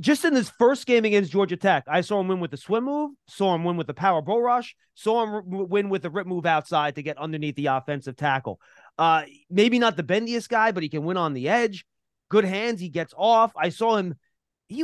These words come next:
against Notre Dame, who has a good offensive line, he killed those dudes the whole game. I could see him moving up here. I think,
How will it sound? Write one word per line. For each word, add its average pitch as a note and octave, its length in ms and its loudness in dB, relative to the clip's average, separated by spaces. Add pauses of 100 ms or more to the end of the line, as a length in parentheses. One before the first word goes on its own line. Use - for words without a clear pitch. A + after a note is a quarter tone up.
against G#3+ 300 -2
Notre C4 240 4
Dame, B3+ 280 2
who G#3+ 100 4
has F#3+ 100 0
a F#3 80 0
good A#3+ 220 0
offensive A3+ 560 -2
line, A3+ 380 0 (180)
he - 180 -14 (160)
killed G4 480 2
those G#3 240 4
dudes B2+ 480 -4 (220)
the B3 100 4
whole D#4 360 4
game. A3 480 0 (580)
I C#4 220 4
could D4 220 -2
see A3+ 320 2
him G#3 200 6
moving G3 400 2
up G3 200 0
here. C#3+ 360 0
I G3+ 160 4
think, G3+ 340 -4